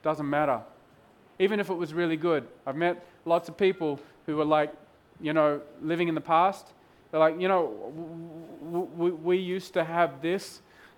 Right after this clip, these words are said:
and we used to have that, but now I'm here and I don't have that, but I just wish I could have that." And, um, it's like, "Bro,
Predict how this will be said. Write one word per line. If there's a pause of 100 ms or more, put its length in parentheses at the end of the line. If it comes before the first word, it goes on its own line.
and
we
used
to
have
that, (520)
but
now
I'm
here
and
I
don't
have
that,
but
I
just
wish
I
could
have
that." (260)
And, (320)
um,
it's
like, (640)
"Bro,